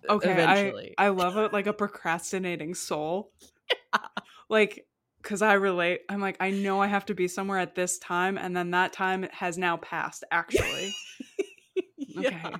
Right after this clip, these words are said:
Speaker 1: so now what do I say? <laughs> "Sorry, someone shit in my shoes." I don't know. Like, just
Speaker 2: Oh.
Speaker 1: what's a good excuse that gets me out of this now?
Speaker 2: We really need to compile a book of excuses that you
Speaker 1: Yeah.
Speaker 2: can just flip to. But they have to be, like, specific enough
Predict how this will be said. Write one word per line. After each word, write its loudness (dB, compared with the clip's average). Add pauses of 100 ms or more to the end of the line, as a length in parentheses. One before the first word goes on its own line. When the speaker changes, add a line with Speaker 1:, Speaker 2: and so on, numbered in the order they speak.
(120)
Speaker 1:
so -4
now 4
what 0
do 0
I -2
say? 2
<laughs> -20
"Sorry, 6
someone 0
shit 0
in -6
my 2
shoes." 0
I 6
don't 2
know. 2
Like, -2
just 0
Speaker 2:
Oh. 4
Speaker 1:
what's 2
a 0
good -4
excuse -6
that -8
gets -4
me 0
out 0
of 0
this -4
now? -10
Speaker 2:
We 2
really 2
need 0
to -6
compile -4
a -4
book -6
of -8
excuses -12
that -4
you -4
Speaker 1:
Yeah. -6
Speaker 2:
can -8
just -12
flip -14
to. -12
But -2
they 4
have 2
to -4
be, 0
like, 0
specific -6
enough -8